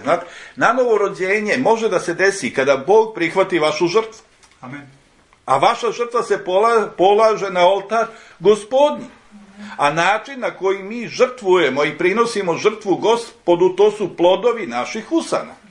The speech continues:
Speaker 2: Amen.
Speaker 1: Da li vi to shvatate? Ono što su u starozavetna vremena za Izraelce bile jagnjad koji su oni donosili do oltara, jagnjad i ptice i golubovi koji su oni po-, polagali na oltar.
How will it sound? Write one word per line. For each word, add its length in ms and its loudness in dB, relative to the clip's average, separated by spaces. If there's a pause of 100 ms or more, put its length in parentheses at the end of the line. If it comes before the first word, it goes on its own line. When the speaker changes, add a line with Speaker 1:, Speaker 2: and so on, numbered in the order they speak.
(260)
Speaker 2:
Amen. 200 -20 (1500)
Speaker 1:
Da 120 2
li 100 0
vi 120 -6
to 120 0
shvatate? 500 -2
Ono 140 0
što 140 0
su 140 0
u 40 2
starozavetna 760 0
vremena 480 0
za 120 0
Izraelce 560 0
bile 320 -2
jagnjad 540 -2
koji 160 2
su 160 -2
oni 140 -2
donosili 600 0
do 80 4
oltara, 540 2 (480)
jagnjad 480 -2
i 120 -10
ptice 380 -4
i 100 -2
golubovi 580 0
koji 140 -2
su 120 -2
oni 200 -4
po-, 220 -4
polagali 640 2
na 120 -2
oltar. 340 -4